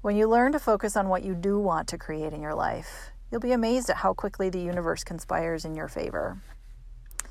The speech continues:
So that's it for me today. Thanks for listening. I'd love to hear from you about what you're training your focus on these days.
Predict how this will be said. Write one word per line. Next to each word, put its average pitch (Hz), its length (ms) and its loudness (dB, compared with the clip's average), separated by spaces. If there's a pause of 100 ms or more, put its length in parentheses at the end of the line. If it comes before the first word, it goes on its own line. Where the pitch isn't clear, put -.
(840)
So 269 560 12
that's 262 280 8
it 247 160 6
for 240 120 4
me 220 140 2
today. 196 520 8
Thanks 254 280 2
for 262 100 6
listening. 220 600 2 (100)
I'd 208 180 0
love 247 220 10
to 254 120 -2
hear 214 180 2
from 208 160 -2
you 190 160 0
about 185 240 6
what 180 120 2
you're 180 120 -2
training 196 520 -2 (640)
your 208 240 6
focus 151 380 -2
on 143 160 -2
these 156 180 -10
days. 170 520 -6